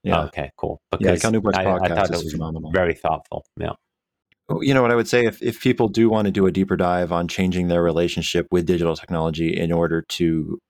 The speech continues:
Speaker 1: address the answer to the question of who do I want to be, then simply check out Cal Newport's book or audiobook, Digital Minimalism.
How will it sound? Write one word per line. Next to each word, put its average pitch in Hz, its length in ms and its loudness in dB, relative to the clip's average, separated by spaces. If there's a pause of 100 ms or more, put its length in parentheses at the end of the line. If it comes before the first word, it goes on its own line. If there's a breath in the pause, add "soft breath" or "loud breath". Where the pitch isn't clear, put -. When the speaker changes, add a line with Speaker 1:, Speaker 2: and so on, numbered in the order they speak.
(120)
Speaker 1:
address 90 760 -2
the 82 600 -4 (100)
answer 92 280 -2
to 95 100 -4
the 87 80 -4
question 82 420 -4
of 80 100 -6
who 98 220 2
do 90 140 0
I 85 80 2
want 87 200 -2
to 87 60 -8
be, 160 300 2 (140)
then 92 300 0
simply 98 340 0
check 98 260 -2
out 90 180 -2
Cal 85 220 -2
Newport's 87 460 -4 (100)
book 90 240 -2
or 85 180 -4
audiobook, 85 640 -2 (320 loud breath)
Digital 95 520 0
Minimalism. 98 600 2